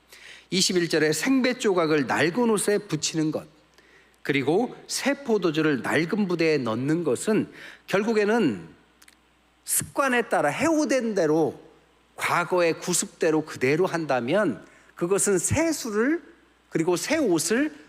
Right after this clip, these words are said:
다 버리는 것이 될 것이다. 새 천을 갖고 어떻게 헌 옷에 붙일까요?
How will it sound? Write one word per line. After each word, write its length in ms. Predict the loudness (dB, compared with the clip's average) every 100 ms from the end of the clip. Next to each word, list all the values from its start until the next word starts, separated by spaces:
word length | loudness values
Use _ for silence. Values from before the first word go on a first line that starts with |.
| _
다 300 | -6 -6 -6 -10
버리는 400 | -4 -2 0 -2
것이 260 | -4 -4 -12
될 180 | -12
것이다. 520 | -8 -8 -8 -10 -12 -12 -20 _ _ _ _ _ _ _
새 260 | -6 -4 -2
천을 320 | -2 0 2
갖고 240 | 2 0 -2
어떻게 220 | 0 -4
헌 300 | -4 0 2
옷에 300 | 2 0 -2
붙일까요? 840 | -4 -6 -6 -6 -10 -10 -14 -16